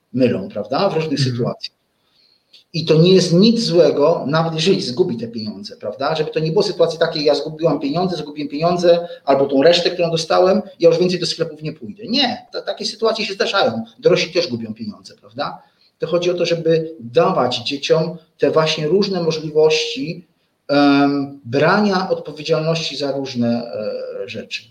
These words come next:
Speaker 1: Wyjazd, kapitalny pomysł, tutaj ostatnio żeśmy rozmawiali, ktoś z two-, z, m, twoich gości powiedział właśnie, dziecko biorące udział czy, czy w wyjeździe rodziców, tak? To znaczy w wyjeździe, przepraszam, rodziny.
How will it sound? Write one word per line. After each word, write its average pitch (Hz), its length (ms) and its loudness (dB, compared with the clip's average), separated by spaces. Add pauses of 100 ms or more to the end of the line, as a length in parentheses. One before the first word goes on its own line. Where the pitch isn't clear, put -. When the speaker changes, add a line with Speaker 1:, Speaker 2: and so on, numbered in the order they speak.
(180)
Speaker 1:
Wyjazd, 175 560 2
kapitalny 175 640 0
pomysł, 165 300 4
tutaj 151 180 -2
ostatnio 151 340 -4
żeśmy 139 200 -8
rozmawiali, 139 580 0 (460)
ktoś - 500 -2
z - 80 -6 (280)
two-, 127 600 -8
z, - 240 -8 (100)
m, 120 200 0
twoich 131 260 0
gości 127 300 2
powiedział 123 180 0
właśnie, 123 280 -4 (640)
dziecko 180 540 0
biorące 175 600 4
udział 175 680 0
czy, - 160 -10
czy - 200 -12 (800)
w 139 340 -2 (360)
wyjeździe 180 640 4
rodziców, 170 540 0
tak? - 240 -4
To 139 60 -10
znaczy 139 380 -6
w 139 240 -10
wyjeździe, 170 340 2
przepraszam, 156 380 0
rodziny. 156 440 4